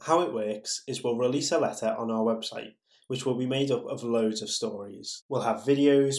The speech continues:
pictures, recipes, and definitely some awful jokes, as well as these audio stories that are available wherever you listen to your podcasts, from our commissioned artists, friends of the theatres,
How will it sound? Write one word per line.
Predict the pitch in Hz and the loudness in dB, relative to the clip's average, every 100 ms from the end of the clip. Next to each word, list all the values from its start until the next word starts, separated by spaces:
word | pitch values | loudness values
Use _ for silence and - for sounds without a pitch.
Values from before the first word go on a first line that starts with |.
| - | -4
pictures, | 147 139 - 135 135 127 - | -2 -2 -2 0 0 0 0
recipes, | 147 135 135 127 123 117 | 0 -2 -4 -4 -4 -6
and | 120 113 | -6 2
definitely | 170 170 143 | 4 4 0
some | 135 120 | -2 -2
awful | 113 - 110 | -4 -4 -2
jokes, | 131 131 131 - - - | 2 2 0 -6 -6 -6
as | 120 | -2
well | 120 113 | 2 2
as | 110 - | 0 -2
these | 151 165 135 | 0 2 2
audio | 110 110 | 0 0
stories | 104 - 107 107 107 107 110 - - - | -2 -4 -2 -2 -2 -4 -6 -8 -10 -6
that | 110 | -6
are | 110 104 | -4 -6
available | 104 104 104 104 101 | -2 -2 -2 -6 -6
wherever | 101 107 - 151 135 | -8 -8 -4 -6 -6
you | 104 | -10
listen | 104 - 101 | -12 -14 -10
to | 107 | -8
your | 107 | -10
podcasts, | - 110 113 107 - - - - - | -10 -12 -10 -10 -10 -10 -10 -12 -10
from | 104 | -10
our | 98 | -8
commissioned | - 147 165 131 | -4 -4 -2 0
artists, | 110 107 113 110 - - - _ | 0 0 -2 -4 -4 -6 -8 _
friends | - 143 143 | 0 2 2
of | 123 | -2
the | 113 | -2
theatres, | 113 104 110 110 - | -2 -2 -2 -2 -4